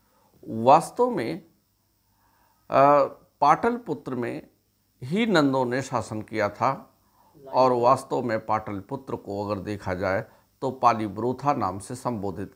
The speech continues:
किया गया था। धननंद के ही काल में मकदूनियाई अर्थात यूनी-, यूनानी आक्रमण सिकंदर महान ने झेलम नदी के किनारे पंजाब में राजा पोरस को पराजित किया था।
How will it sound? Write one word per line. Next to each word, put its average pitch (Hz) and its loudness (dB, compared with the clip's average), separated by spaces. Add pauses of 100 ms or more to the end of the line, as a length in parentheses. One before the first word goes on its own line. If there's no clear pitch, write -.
किया 90 -6
गया 90 -6
था। - -18 (1080)
धननंद 233 2
के 254 2
ही 185 4
काल 143 6
में 151 0
मकदूनियाई 131 0 (320)
अर्थात 117 0
यूनी-, 139 -2
यूनानी 127 2
आक्रमण 107 -2 (300)
सिकंदर 110 -2
महान 113 2
ने 107 -4 (400)
झेलम 113 0
नदी 110 -4
के 107 -6
किनारे 110 0 (360)
पंजाब 127 6
में 104 -6 (240)
राजा 104 -2
पोरस 113 -4
को - -10
पराजित 98 -4
किया 87 -6
था। - -12